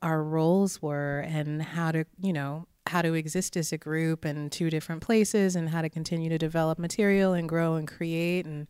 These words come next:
you know, continue to develop our love, our relationship with one another. And so now it's like, okay, we're trying to release some of that, like, heavy lifting that we've been doing, which is a,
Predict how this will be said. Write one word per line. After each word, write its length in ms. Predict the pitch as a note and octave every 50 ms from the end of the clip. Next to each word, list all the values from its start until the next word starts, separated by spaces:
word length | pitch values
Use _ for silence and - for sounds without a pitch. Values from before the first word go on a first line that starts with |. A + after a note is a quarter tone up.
| - - - - - - - - -
you 100 | D4 D4
know, 140 | A#3+ G3 F3
continue 560 | - F#3+ F3+ E3 F#3 F3+ F3 F3 E3+ E3 E3
to 140 | D#3+ D#3+ D#3
develop 560 | D#3+ E3+ D#3+ D#3 E3 D#3+ D#3 D#3 D#3 - -
our 160 | D#3 D3+ D#3
love, 440 | D#3 D3+ D#3 D#3+ D#3+ E3+ F#3 F3+ E3
our 100 | D3+ D3
relationship 600 | D3+ D3 D3+ D#3+ F3+ G#3+ - G#3 G3 - - -
with 180 | D#3+ D3+ D3 E3+
one 140 | D#3+ D#3
another. 540 | D3+ D3+ D#3 D3+ D3 D#3 D#3+ D#3 D3+ D#3 D#3+ - _ - - - - - - - - _ _ _
And 140 | G#3+ F#3+ F#3
so 180 | - G#3 F#3+
now 440 | F#3 F3+ F3+ F#3 F#3+ G#3 G#3 G3+ G3
it's 200 | F3+ E3+ - -
like, 240 | F#3 E3 D#3+ D#3 -
okay, 500 | G#3 - - F3+ E3 D#3 D3+ D3+ D3 - - _ _ _ _ _
we're 220 | - F#3 G3+ G3 F#3
trying 560 | - - G#3+ G3 F#3+ G3 G3+ G#3+ A3 A3 G#3
to 760 | - - - F#3 F3 E3+ E3 E3 D#3+ D#3+ D#3 D3+ D3+ D#3 E3 - _ _ _
release 480 | F3+ F#3+ F#3+ F#3+ F#3 F#3+ A3 C4+ C4+ -
some 240 | - - F#3+ F#3 F#3
of 120 | F3 E3+
that, 200 | E3+ E3 E3 E3
like, 160 | E3 D#3+ -
heavy 340 | - - F3+ F3 E3+ F#3 F3+
lifting 480 | E3 E3 E3 E3+ - - - F3 E3+ D#3+
that 180 | D#3+ D#3+ C#3+
we've 240 | E3 E3 D#3+ D3+ -
been 240 | - D#3 D#3 D3+ D#3
doing, 840 | D3+ F#3 F#3 F#3 E3+ D#3+ D3+ C#3+ C#3 C#3 C#3 C#3+ D3+ D#3 E3 F3 - _ _ _ _ _ _ _ _ -
which 200 | - G3 G3+ -
is 140 | G#3+ F#3 -
a, 100 | F#3